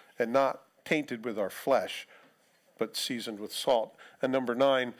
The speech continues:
you're gonna be sacrificial with others. You're gonna be giving of your time, of your talents, of your treasures. You're gonna be giving. This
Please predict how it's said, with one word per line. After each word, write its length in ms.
you're 100
gonna 160
be 140
sacrificial 800
with 120
others. 460
You're 140
gonna 160
be 240
giving 560
of 100
your 120
time, 580
of 200
your 100
talents, 800
of 160
your 100
treasures. 680
You're 120
gonna 140
be 120
giving. 340
This 480